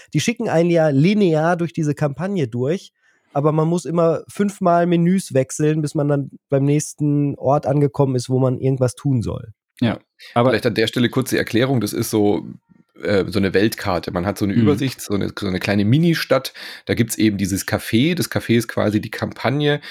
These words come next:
Speaker 3: Da kriegt man dann immer so Menüvorschläge in, im wahrsten Sinne des Wortes, wo dann draufsteht, Sammel drei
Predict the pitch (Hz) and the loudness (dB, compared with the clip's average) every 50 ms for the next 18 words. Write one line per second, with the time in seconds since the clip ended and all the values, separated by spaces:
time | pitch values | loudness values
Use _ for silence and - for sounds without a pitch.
0 | - - - - 104 87 - - - - 107 104 101 85 76 107 104 95 98 92 | -20 -18 -16 -12 -10 -6 -4 -4 -2 0 0 0 0 0 0 -2 -2 -2 -2 -4
1 | 92 95 98 107 127 151 - - - 113 120 120 - - 113 110 113 117 120 110 | -4 -2 -2 0 0 -2 -2 0 0 2 2 0 -2 -2 0 2 2 2 2 2
2 | 120 117 113 107 - 117 113 - 123 127 - 101 104 - - 98 104 113 - 113 | 2 2 2 2 2 0 0 0 -2 -2 0 -2 -2 0 0 0 0 0 -2 0
3 | 101 107 107 104 101 101 - - 95 98 107 113 - 104 - 104 101 95 101 90 | 0 0 0 0 -2 -4 -4 -2 0 0 2 2 0 -4 -2 0 0 0 0 -2
4 | 87 - 87 95 101 98 - 104 95 - - 98 98 110 113 110 110 - - - | -2 0 0 0 0 0 0 0 0 0 0 0 2 2 2 2 0 -2 -4 -2
5 | 87 87 - 98 98 101 98 98 | 0 2 2 2 2 2 0 0